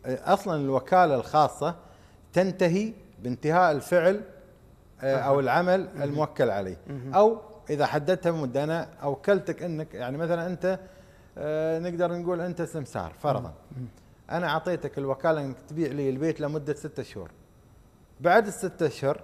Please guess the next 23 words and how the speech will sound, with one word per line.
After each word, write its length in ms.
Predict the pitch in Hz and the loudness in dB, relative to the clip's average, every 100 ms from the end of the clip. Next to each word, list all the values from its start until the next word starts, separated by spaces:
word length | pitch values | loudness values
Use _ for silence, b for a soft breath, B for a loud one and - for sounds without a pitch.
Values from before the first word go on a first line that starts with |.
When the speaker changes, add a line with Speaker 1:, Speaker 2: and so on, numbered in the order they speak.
| - - - - - - | -16 -20 -20 -20 -20 -12
Speaker 1:
ما 280 | 143 175 220 | -2 2 4
لك 160 | 220 214 | 2 0
حق 300 | 185 190 - | -2 0 -2
التصرف 440 | - 156 170 160 | -6 -4 -2 -2
في 40 | 151 | -2
الوكالة، 420 | 135 - 117 110 | -2 0 0 2
ولو 220 | 156 175 | 2 2
Speaker 2:
مم. 120 | 156 | 0
Speaker 1:
جبت 280 | 160 190 - | 0 -2 0
ورحت 300 | 180 160 - | 0 0 -2
وبعت 340 | 175 170 - | -2 -2 -2
بعد، 180 | 160 170 - - 165 | -2 -2 -4 -10 0
آه، 240 | 156 147 - B B | 0 0 -6 B B
الستة 340 | - 170 156 165 | -14 -10 -4 -4
أشهر 240 | 190 190 | -2 -6
ممكن 300 | 156 139 147 | -6 -6 -6
يكون 180 | - 156 | -4 -4
في 120 | 131 | -4
Speaker 2:
يعتبر 240 | 165 151 151 | -4 -2 -2
Speaker 1:
تزوير 320 | 170 196 196 | 0 0 0
وممكن 240 | 143 135 | -2 -6
Speaker 2:
أها. 60 | 113 | -6
Speaker 1:
يكون، 260 | 131 127 | -6 -8